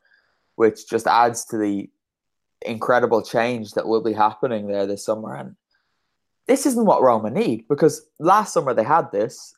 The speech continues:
and this summer they're gonna have it again. Ranieri won't stay. Um, Dzeko could leave. They'll have a new goalkeeper. Daniele De Rossi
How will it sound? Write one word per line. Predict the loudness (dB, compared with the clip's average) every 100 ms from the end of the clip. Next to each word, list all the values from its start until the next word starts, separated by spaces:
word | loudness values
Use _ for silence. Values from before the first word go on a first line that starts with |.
| -2
and | 2 2 2 -2 0
this | 0 0
summer | -2 -2
they're | -2
gonna | -2
have | 0
it | 0
again. | 0 0 -2 -6
Ranieri | -2 0 2 2 4
won't | 2 0
stay. | -4 0 2 2 0 -4
Um, | -6 -4 -4 -6 -12 _ _ _ _ _ _ _ -6
Dzeko | -2 0 2 0
could | 2 0
leave. | 0 -2 0 0 -2 -4 -12 _ _ _ _ _ _ _ _
They'll | 0 2
have | 2 0
a |
new | -2 -2
goalkeeper. | 2 4 2 0 -4 -2 0 0 0
Daniele | -2 0 0 2
De | 4
Rossi | 4 4 0 -4 -4